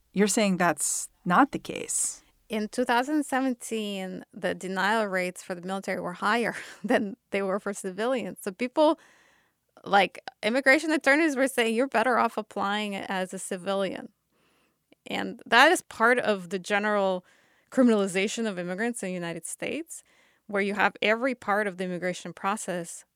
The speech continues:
Speaker 2: all the way through kind of the last step, becoming a citizen, is really seen as an opportunity by the U S government to identify immigrants that it can deport. They're looking at your file and they're looking to find something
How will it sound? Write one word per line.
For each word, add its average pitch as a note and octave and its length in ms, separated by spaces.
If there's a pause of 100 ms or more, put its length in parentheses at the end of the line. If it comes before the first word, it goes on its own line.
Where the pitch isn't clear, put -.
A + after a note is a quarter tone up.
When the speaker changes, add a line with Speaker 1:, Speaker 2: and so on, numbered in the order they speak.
Speaker 2:
all A3+ 220
the A#3 100
way F#3+ 240
through F3+ 360
kind F3+ 200
of E3 100
the F3+ 100
last F#3 520 (200)
step, - 460
becoming F#3+ 420
a F3+ 40
citizen, G3 560 (360)
is F3+ 220
really C#4 300
seen A#3+ 340
as G3+ 120
an F#3+ 80
opportunity F#3+ 960 (400)
by G3+ 160
the G3+ 80
U F#3+ 80
S F#3 100
government G3 680
to G#3+ 100
identify G#3+ 760
immigrants G3 420
that F#3 120
it F3 100
can F3+ 160
deport. - 440 (1200)
They're A3+ 160
looking C#4+ 360
at C4+ 120
your B3 80
file G#3 300
and G3 80
they're F#3+ 100
looking B3 420
to A3+ 100
find G3+ 380
something F#3 580